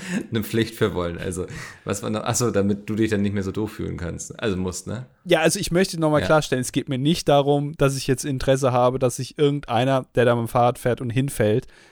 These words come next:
Speaker 2: sich dann nicht oder weniger verletzt, weil er einen Helm trägt. Darum geht's mir nicht. Es geht mir einzig und allein darum, dass ich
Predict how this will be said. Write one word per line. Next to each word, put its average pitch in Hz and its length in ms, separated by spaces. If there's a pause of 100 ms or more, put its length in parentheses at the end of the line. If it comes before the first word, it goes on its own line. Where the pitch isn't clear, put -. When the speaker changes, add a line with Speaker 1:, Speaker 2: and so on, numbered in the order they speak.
(400)
Speaker 2:
sich 131 140
dann 123 200
nicht 127 320 (140)
oder 120 240
weniger 131 320
verletzt, 113 420
weil 110 120
er 110 40
einen 110 100
Helm 113 160
trägt. 107 220
Darum 180 240
geht's 156 240
mir 120 100
nicht. 101 140
Es - 60
geht 139 160
mir 143 140
einzig 190 280
und 160 80
allein 139 240
darum, 139 300
dass 131 240
ich - 260